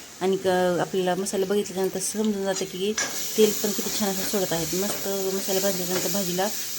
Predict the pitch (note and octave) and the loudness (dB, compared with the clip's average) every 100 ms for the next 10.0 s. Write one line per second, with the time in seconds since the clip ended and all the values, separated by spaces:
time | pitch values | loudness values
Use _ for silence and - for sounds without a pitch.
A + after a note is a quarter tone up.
0 | - G3 G3+ G3+ - A3 G#3+ G3 - G3 | -4 -4 -2 -2 2 2 4 0 0 0
1 | F#3+ F#3+ - F#3+ F#3 F3+ G3+ E3 E3 F#3 | 0 -2 -4 -4 -4 -6 -6 -6 -6 -8
2 | - F#3+ A3 - - - - - G3+ - | -4 -4 -6 -12 -18 -18 -16 -10 -6 -2
3 | G#3 G3 F#3 F#3+ E3+ D#3+ G#3+ F#3+ F3+ G3 | 0 2 2 2 0 -2 -2 0 2 0
4 | F3+ G3 G3 G3 G3 F#3+ - - - G#3 | 0 -4 -4 -2 -2 -2 -2 -2 0 2
5 | G3+ F3+ G3+ G3+ F#3+ G3 G3 - G#3 G3 | 2 2 4 4 4 2 -2 -2 0 0
6 | F#3+ G3+ - F#3 - - - G3 F#3 F#3+ | 0 -4 -4 -4 -4 -6 -4 0 2 2
7 | A3 G3+ G#3+ G#3 G3+ G3 F#3+ G3 F#3+ - | 2 6 6 4 2 -4 -4 -4 -4 -6
8 | F#3+ F3+ F3+ F#3+ F#3 - G3+ F#3+ F3 F#3 | -6 -6 -2 0 0 -2 -4 -2 -4 -4
9 | A3 - - - G3 F#3+ F3 F#3 F#3 F#3+ | -6 -8 -8 -2 0 0 0 -2 0 -2